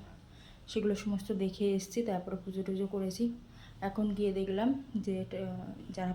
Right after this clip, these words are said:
পটো তারা চলে গেছে। তো কিছু ভিডিও করেছি, আপনাদের সাথে শেয়ার করব। আর আমার বাড়িরও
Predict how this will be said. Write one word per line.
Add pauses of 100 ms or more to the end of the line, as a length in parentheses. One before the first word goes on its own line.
পটো
তারা
চলে
গেছে। (800)
তো
কিছু
ভিডিও
করেছি,
আপনাদের
সাথে
শেয়ার
করব। (800)
আর
আমার
বাড়িরও